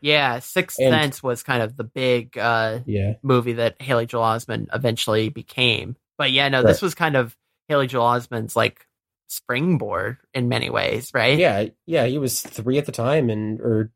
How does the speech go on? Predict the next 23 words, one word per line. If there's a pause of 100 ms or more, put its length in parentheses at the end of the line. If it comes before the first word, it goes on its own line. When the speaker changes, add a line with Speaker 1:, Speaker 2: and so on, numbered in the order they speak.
Speaker 2:
and,
you
know, (340)
he's
here,
and, (120)
and
he's
gone
on
to
have
a
successful
career,
you
know,
even
playing
Sora
in
Kingdom
Hearts.